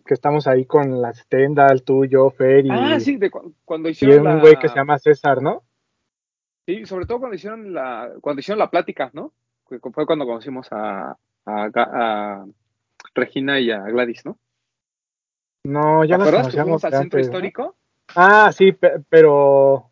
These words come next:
Speaker 1: esta fue después, no fue el día de la plática. Esa foto que compartió Fer.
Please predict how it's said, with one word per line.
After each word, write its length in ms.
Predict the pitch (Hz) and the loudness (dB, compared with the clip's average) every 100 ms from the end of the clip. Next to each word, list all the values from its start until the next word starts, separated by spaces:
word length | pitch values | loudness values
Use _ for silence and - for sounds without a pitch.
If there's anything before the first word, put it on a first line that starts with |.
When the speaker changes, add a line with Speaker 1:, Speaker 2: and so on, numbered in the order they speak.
| - | 0
Speaker 1:
esta 260 | 156 180 165 | 2 2 4
fue 180 | 170 160 | 6 6
después, 580 | 143 - 156 151 - - | 4 4 4 4 2 -12
no 140 | 147 | -8
fue 140 | 139 151 | 0 0
el 80 | 147 | 2
día 120 | 147 | 2
de 60 | 139 | 2
la 100 | 123 | -2
plática. 440 | 131 131 - 101 _ _ - | -8 -10 -18 -20 _ _ -18
Esa 220 | 127 139 | -10 -8
foto 220 | 135 135 127 | -6 -6 -6
que 80 | |
compartió 440 | 120 113 117 - 123 | -8 -10 -10 -6 -8
Fer. 220 | 131 | -8